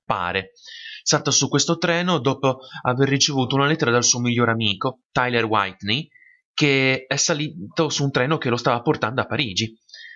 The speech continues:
C'è scritto ovviamente, eh, su questa lettera che viene informato Kat che ha fatto una scoperta interessante e chiede una sua consulenza.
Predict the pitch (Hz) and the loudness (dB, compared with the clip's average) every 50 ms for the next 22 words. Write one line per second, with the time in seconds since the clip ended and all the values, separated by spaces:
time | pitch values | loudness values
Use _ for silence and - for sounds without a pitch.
0 | - _ _ - - 165 - - 139 113 135 127 123 143 151 143 131 107 101 101 | -20 _ _ -2 -2 0 0 0 -2 0 0 0 2 2 2 2 2 0 0 0
1 | - 131 127 127 123 - _ _ _ - 127 123 120 117 117 117 117 117 113 113 | 0 0 0 0 -2 -8 _ _ _ -2 0 4 4 6 6 6 6 6 6 4
2 | 117 117 117 113 - - 110 110 110 - 127 117 110 101 92 92 - - - 110 | 4 2 2 0 -2 -2 -2 -2 -2 0 2 0 2 0 -2 -4 -6 -2 0 0
3 | 113 120 - _ - - - - - - - _ _ _ _ - - 143 135 131 | 0 -2 -4 _ -20 -20 -20 -20 -20 -20 -20 _ _ _ _ -2 2 4 4 6
4 | 131 131 127 120 120 147 160 160 151 135 - 143 127 127 123 107 101 - - 131 | 6 4 4 2 2 0 0 0 0 0 0 0 2 2 2 2 2 0 -4 -6
5 | 117 - - 123 101 92 90 - - - 131 - - - - - _ - 151 123 | -4 -2 -2 0 0 -2 -4 -6 -4 -2 -2 -2 -4 -8 -20 -10 _ -2 -2 0
6 | - 131 120 - 127 127 127 - - 143 - 160 151 156 - 156 156 - 180 190 | 0 0 0 0 0 0 0 0 0 -2 0 0 -2 -2 -2 -4 -2 -2 -2 0
7 | 185 - - 214 208 202 - 170 160 165 - 175 156 156 156 147 143 139 - - | 0 0 0 0 -2 0 0 0 0 2 2 2 2 2 2 2 2 2 2 2
8 | 135 - - 127 127 120 - - - 110 98 85 82 85 87 90 - - - 107 | 0 -2 -2 -2 2 2 2 2 0 0 -2 -2 -2 -4 -6 -6 -4 0 0 0
9 | 107 | -2